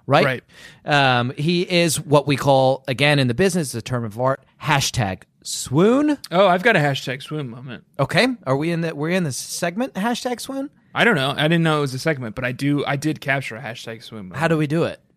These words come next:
Speaker 1: Should
Speaker 2: There
Speaker 1: we
Speaker 2: was a moment when I swooned.
Speaker 1: Oh, yeah. I, s-, I hashtag swooned big time in this book.
Speaker 2: I don't know. What, we, have we ever introduced it?
Speaker 1: Um, I don't know, man. Do you, what do you wanna do? Should we do, like,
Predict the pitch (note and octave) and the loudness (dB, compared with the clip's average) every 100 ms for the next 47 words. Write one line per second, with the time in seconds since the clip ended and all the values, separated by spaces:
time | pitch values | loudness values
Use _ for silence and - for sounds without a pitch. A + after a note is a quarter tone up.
0 | _ - E3 E3 D#3+ D3 F3+ G3 D3+ C#3 | _ 0 2 2 2 4 4 4 2 -2
1 | B2+ A#2 - C#3 D#3+ A2 - - _ - | -4 -6 -6 -2 -2 -2 -6 -16 _ 2
2 | E3+ E3 C#3+ A2+ G3+ - D3+ A3 A#3+ A3+ | 4 4 4 4 2 2 2 4 4 2
3 | - E3 A#2+ - F3+ C#3 B2 A#2+ - _ | 2 0 0 -2 -2 -2 -6 -12 -16 _
4 | C3 F#3+ C3 A2 G2+ G2+ C#3+ - - D#3 | -2 -2 -2 -6 -8 -14 -14 -12 -2 2
5 | G3 A#3+ F#3+ D3 D3+ D3+ E3 - D3+ D#3+ | 4 4 2 0 2 4 4 2 0 2
6 | D#3+ E3+ D3+ C#3+ C#3+ C3 C#3 F#3 G3+ - | 2 2 0 -2 -4 -4 -4 -4 -6 -10
7 | _ _ - E3+ F3+ F3 A3+ D4 A3+ E3 | _ _ -2 0 2 2 4 6 4 2
8 | A3+ B3 E3+ F#3+ G#3 G#3 G#3 F#3 A3 F3+ | 0 -4 -4 0 0 0 0 0 -4 -6
9 | - F3+ E3+ G3 F3+ F3 | -6 -6 -2 0 0 0